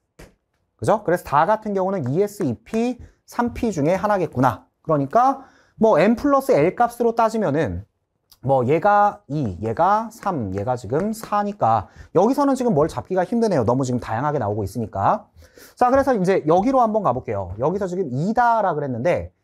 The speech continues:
L 플러스 엠엘 값이 지금 이가 되려면은, 어, 요 범위 안에서는 사실은 P 오비탈밖에 안 되죠. 그지? 그래서 얘는 뭐 이 피도 될 수 있고, 그 다음에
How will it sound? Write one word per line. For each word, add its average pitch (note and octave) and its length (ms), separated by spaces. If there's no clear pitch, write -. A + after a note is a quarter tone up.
L A#3 300
플러스 C4+ 720
엠엘 G#3 360
값이 F#3+ 340
지금 F#3 360
이가 G#3 480
되려면은, C#3 680
어, E3 320
요 B3+ 220
범위 F#3+ 300
안에서는 E3 680
사실은 G3 360
P - 160
오비탈밖에 A#3+ 540
안 G#2 140
되죠. A#2 440
그지? F3 300
그래서 A#2+ 260
얘는 A2 340
뭐 E3 160
이 F#3+ 340
피도 B3+ 500
될 C3+ 160
수 D#3+ 180
있고, G3 360
그 B2 80
다음에 B2+ 580